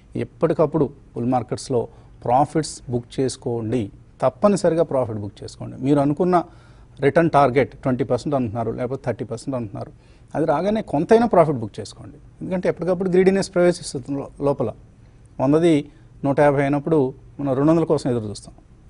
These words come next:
So, అలా కాకుండా కనీసం ఆ నూట యాభైలో కొన్ని షేర్లైనా అమ్ముకుంటే at least ఆ మేరకు మనకు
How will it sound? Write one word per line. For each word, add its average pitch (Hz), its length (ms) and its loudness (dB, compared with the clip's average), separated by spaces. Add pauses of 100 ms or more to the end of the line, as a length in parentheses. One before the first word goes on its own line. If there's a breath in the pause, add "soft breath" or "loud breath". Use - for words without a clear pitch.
(220)
So, 151 260 -4
అలా 143 180 -2
కాకుండా 165 400 -2
కనీసం 156 360 -2
ఆ 180 40 0
నూట 151 200 -2
యాభైలో 165 280 0
కొన్ని 160 240 2
షేర్లైనా 180 380 2
అమ్ముకుంటే 160 520 0 (680 soft breath)
at - 80 -10
least 170 220 2 (220)
ఆ 143 100 6
మేరకు 151 320 4
మనకు 147 360 -2